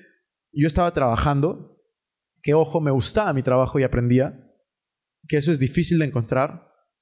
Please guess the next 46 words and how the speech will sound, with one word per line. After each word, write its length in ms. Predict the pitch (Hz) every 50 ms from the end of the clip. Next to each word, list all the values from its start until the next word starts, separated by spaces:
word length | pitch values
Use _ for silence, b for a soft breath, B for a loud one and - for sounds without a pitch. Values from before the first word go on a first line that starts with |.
| _ _ _ _ -
Y 260 | - 151 147 143 151 147
aquí 240 | 143 143 139 143 165
viene 260 | 190 202 202 202 202
un 120 | 190 190 190
aprendizaje, 640 | 190 185 170 147 131 - 160 147 156 180 - 143 -
voy 160 | 143 139 147
a 20 | 156
seguir 160 | 143 147 131
con 80 | 139
esto, 140 | 135 - 180
pero 120 | 143 139 135
viene 140 | 143 156
un 80 | 175 180
aprendizaje 540 | 175 170 151 135 123 113 151 139 135 - 151
y 80 | 135
es, 180 | 139 147 143 - B B B B B B B _ _ _ _
cuando 220 | - 147 143 143
yo 100 | 139 156
tenía 220 | 156 202 208 214 208
veintidós, 320 | 196 165 131 139 143 143
veintitrés 400 | 170 165 - 110 135 135 147 143
años, 180 | 151 147 143 143
que 60 | 143
estaba 180 | - - 151
en 40 | 156
el 60 | 156
momento 220 | 139 135 135 143 143
más 100 | 143 143
difícil 340 | 147 143 160 143 - 127 123
y 40 |
que 120 | - 127 117
comencé 440 | - 120 123 123 120 165 156 147 B B B B B B B
a 80 | 151 151
buscar 300 | 151 123 - 180 175 185
empleos, 600 | 185 180 175 151 151 190 247 117 - - _ _ _ _ _ _ _ _ _ _ _ _ _ -
y 80 | 151 151
voy 100 | 175 196
a 40 |
poner 260 | 180 165 156 156 156 160
números, 520 | 170 160 151 143 156 208 226 - - - -
a 100 | 139 143
mí 80 | 165
me 80 | 190 226
ofrecieron 420 | 233 170 160 143 147 170 165 170
un 60 | 170 170
empleo 400 | 160 151 170 151 143 156 -